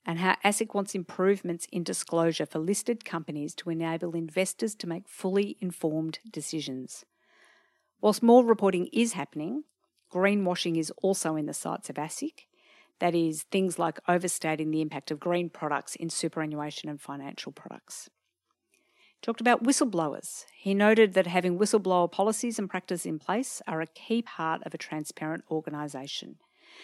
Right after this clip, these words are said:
And a two thousand and twenty-two review found that most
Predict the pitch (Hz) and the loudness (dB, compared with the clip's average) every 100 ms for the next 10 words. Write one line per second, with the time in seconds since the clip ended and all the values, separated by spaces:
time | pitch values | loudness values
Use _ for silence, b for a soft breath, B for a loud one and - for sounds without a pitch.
0 | B B - 180 - 233 226 196 185 175 | B B -4 -2 4 4 6 4 2 -2
1 | 165 170 165 160 156 156 160 170 226 175 | -2 -2 -2 -2 -4 -2 -4 0 2 2
2 | 170 185 185 196 202 240 185 - | 0 -4 -4 -4 -2 0 0 -4